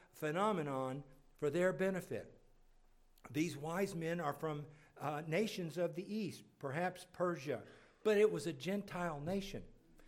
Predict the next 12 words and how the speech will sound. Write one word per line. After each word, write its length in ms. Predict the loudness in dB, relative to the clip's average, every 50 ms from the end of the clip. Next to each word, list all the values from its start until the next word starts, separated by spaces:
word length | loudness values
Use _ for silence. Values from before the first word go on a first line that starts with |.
| -20 -20 -20 -20 -20 -16 -4 0
God 400 | 2 4 4 6 4 4 4 2
gave 260 | 2 2 2 2 0
a 60 | -4
special 540 | -6 -8 0 2 2 2 2 2 -2 -2 -2
sign 640 | -4 -6 -6 -4 -4 -2 -2 -4 -4 -6 -8 -8 -10 -14 -20 -20 -20 _ _ _ _ _ _
to 180 | 0 2 2 2
the 160 | 0 -2 -6
Gentile 640 | -4 -2 0 0 0 0 -2 0 0 2 2 2 2
nations 680 | 0 0 0 -2 -4 -6 -6 -8 -8 -8 -12 -14 -18 -20 -20 -20 -20 -20 -20 -20 -20 _ 0
that 260 | 2 2 2 2 0
the 80 | -2 -2
Messiah 800 | -2 -4 -4 -6 -4 -2 0 0 2 0 0 0 -2 -2 -4